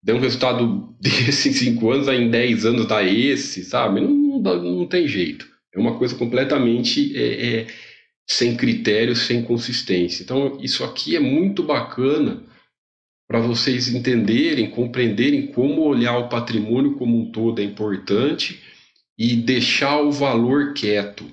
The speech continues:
não girar o que tem valor, não ficar pulando de galho em galho, porque senão você não chega lá. Ok?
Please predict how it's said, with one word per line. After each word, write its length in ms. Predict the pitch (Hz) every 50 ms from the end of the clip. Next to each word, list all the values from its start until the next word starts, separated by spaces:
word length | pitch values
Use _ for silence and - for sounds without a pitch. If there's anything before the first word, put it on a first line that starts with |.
| - _ -
não 240 | 95 110 117 120 113
girar 420 | 113 117 120 110 117 123 123 123
o 100 | 120 117
que 100 | - 117
tem 240 | - - 117 117 117
valor, 580 | 113 117 113 107 98 92 90 92 95 90 85
não 240 | 92 98 101 110 117
ficar 500 | 117 - - 113 - - 120 123 123 -
pulando 400 | - 120 120 117 113 113 117 117
de 100 | 117 117
galho 300 | 113 117 113 110 110 113
em 60 | 113
galho, 320 | 98 95 92 92 90 98 95
porque 180 | - - 104
senão 300 | - - - 101 98 101
você 260 | 104 113 113 - 113 110
não 160 | 110 117 117
chega 380 | - - 107 110 113 120 -
lá. 260 | - 120 92 - - - - _ _ _ _ _ _ _ _ -
Ok? 360 | - - - 80 - - -